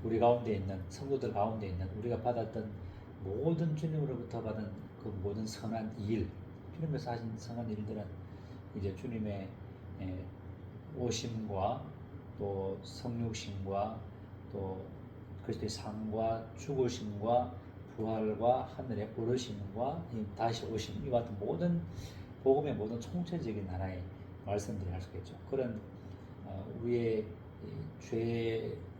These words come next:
시인에 대한 문제뿐만 아니라 우리의 죄들에 대한 문제까지 다 처리하신 그런 모든 연합과 연락에 대한 이 모든 것들이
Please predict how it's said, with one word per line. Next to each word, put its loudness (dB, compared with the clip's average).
시인에 2
대한 2
문제뿐만 -4
아니라 0
우리의 0
죄들에 4
대한 4
문제까지 -2
다 0
처리하신 6
그런 6
모든 0
연합과 2
연락에 4
대한 0
이 -6
모든 0
것들이 0